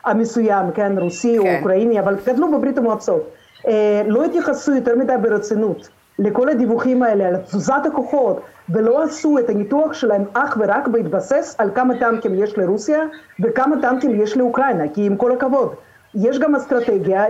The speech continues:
Speaker 1: יש גם ניתוח של באמת הכוונות והמציאות של רוסיה עצמה, אה, עד כמה זה משתלם לפוטין, עד כמה זה לא משתלם לפוטין. יש הרבה מאוד גורמים בתוך הקלחת הזאת. אי אפשר להשעין את כל הניתוח בעצם, כן, על מה שעומד לקרות. אנחנו הרי לא ניחנו ביכולת הנבואה, אנחנו יכולים רק לנתח.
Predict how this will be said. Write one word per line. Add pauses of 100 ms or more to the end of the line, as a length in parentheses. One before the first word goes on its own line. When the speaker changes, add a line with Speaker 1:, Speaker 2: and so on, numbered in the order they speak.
(100)
Speaker 1:
יש
גם
ניתוח
של
באמת
הכוונות (320)
והמציאות
של
רוסיה
עצמה, (400)
אה,
עד
כמה
זה
משתלם
לפוטין,
עד
כמה
זה
לא
משתלם
לפוטין.
יש
הרבה
מאוד
גורמים
בתוך
הקלחת
הזאת. (300)
אי
אפשר
להשעין
את
כל
הניתוח
בעצם,
כן,
על
מה
שעומד
לקרות.
אנחנו
הרי
לא
ניחנו
ביכולת
הנבואה,
אנחנו
יכולים
רק
לנתח.